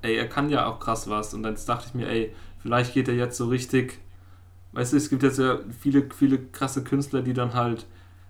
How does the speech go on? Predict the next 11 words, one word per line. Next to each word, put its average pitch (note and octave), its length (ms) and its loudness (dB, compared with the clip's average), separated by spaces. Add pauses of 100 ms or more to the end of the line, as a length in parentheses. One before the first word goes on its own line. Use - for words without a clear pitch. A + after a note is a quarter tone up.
(140)
weniger C3 720 4
populärmusikalisches C#3 1200 2
gemacht C3 400 -2
haben A#2+ 180 0
und A2+ 140 -6
dafür A#2+ 320 0
viel B2 240 -2
kreativere B2 680 2
Sachen, A#2 340 -2
die A2+ 80 -6
dann A2+ 300 -4